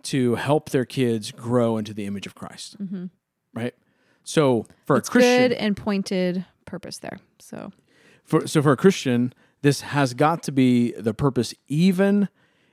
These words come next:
Speaker 1: if they have a chance at making a career out of it. So even if professional is the potential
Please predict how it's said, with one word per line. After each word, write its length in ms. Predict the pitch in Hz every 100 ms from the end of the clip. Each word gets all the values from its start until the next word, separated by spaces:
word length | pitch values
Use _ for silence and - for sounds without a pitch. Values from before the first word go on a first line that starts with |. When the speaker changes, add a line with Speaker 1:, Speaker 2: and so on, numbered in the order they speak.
| _
Speaker 1:
if 140 | 139 131
they 120 | 143
have 160 | 143 135
a 60 | 127
chance 520 | - 135 139 131 127
at 200 | 117 98
making 460 | 127 131 - 123
a 100 | 113
career 540 | 98 - 104 117 147 98
out 220 | 80 82
of 100 | 67
it. 220 | - - - _
So 500 | - 170 123 104 98 _ _ _ _ _ _ _ -
even 440 | 127 165 175 175
if 240 | 147 - - _ -
professional 840 | - 123 143 147 - 143 120 110 -
is 460 | 135 180 156 -
the 160 | 120 113
potential 840 | - 104 - 233 175 101 85 87